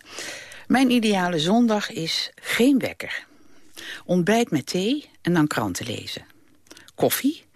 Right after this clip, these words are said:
en daarna brans met boeken. Daarna buitenhof en uit-, natuurlijk nieuws tussendoor. Misschien naar buiten.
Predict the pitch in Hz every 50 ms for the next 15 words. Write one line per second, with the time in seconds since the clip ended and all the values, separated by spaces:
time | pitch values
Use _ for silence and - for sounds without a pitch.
0 | - - - - - - - 190 185 175 160 156 131 135 160 208 - - - -
1 | 107 104 117 151 - - - - - - 208 190 175 190 180 - - 202 - -
2 | _ _ _ - - - - _ - - - - - 123 110 107 101 104 110 -
3 | - _ _ _ _ - 127 147 170 214 240 - 208 180 190 196 196 - - -
4 | - - - - _ - 147 131 - - - - - 110 - - - 127 123 -
5 | 165 160 135 - - 196 196 196 190 170 170 - - - 135 147 175 208 220 -
6 | - - 180 160 - 143 135 120 110 98 98 107 - - _ _ _ - - -
7 | - - - - - - - 208 - - - 277 269 254 247 220 170 151 156 117
8 | 101 - - - -